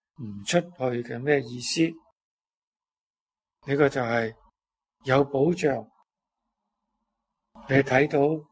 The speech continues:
Philadelphia 嘅人曾經經歷過地震同埋餘震嘅威脅，所以佢哋唔可能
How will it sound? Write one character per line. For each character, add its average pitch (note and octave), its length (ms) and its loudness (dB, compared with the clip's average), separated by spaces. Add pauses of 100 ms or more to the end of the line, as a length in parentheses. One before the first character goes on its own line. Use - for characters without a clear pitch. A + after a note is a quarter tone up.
(320)
Philadelphia D3+ 800 2
嘅 C#3 160 0
人 A#2 220 0 (380)
曾 C3+ 200 -4
經 F3+ 200 -2
經 F#3+ 300 2
歷 D3 180 2
過 C3+ 360 0 (360)
地 C3 240 -4
震 B2+ 340 -4 (400)
同 B2+ 140 -14
埋 A#2 180 -8
餘 A2 220 -10
震 C3 260 -2 (340)
嘅 C3+ 180 -6
威 D#3+ 260 4
脅， C#3 200 -2 (520)
所 F3+ 180 2
以 F3 80 6
佢 D3+ 160 2
哋 C#3+ 180 0
唔 A#2 600 -12
可 E3 80 -2
能 C#3 180 -2